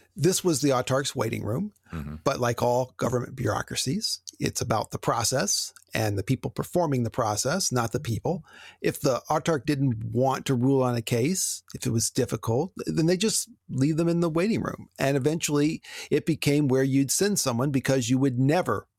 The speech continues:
Speaker 1: rule on their case. If Lomer were going to be executed, he'd probably have been sent to the Manichin.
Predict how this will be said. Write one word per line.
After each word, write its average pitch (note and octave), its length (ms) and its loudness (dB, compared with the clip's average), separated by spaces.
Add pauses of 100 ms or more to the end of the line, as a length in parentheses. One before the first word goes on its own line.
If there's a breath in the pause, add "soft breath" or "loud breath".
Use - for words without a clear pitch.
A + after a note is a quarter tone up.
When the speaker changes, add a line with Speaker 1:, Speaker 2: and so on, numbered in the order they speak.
Speaker 1:
rule A2 240 -2
on F#2 160 -4
their - 140 -10
case. - 420 -6 (340 loud breath)
If C3 140 -2
Lomer D3+ 460 2
were C3 140 -2
going C3 200 0
to B2+ 60 2
be A#2+ 140 0
executed, D3 520 -2
he'd - 160 -6
probably - 200 -4
have G#2+ 180 -2
been A2+ 180 0
sent - 300 -4
to - 80 -8
the C#3+ 80 -2
Manichin. E3 560 -2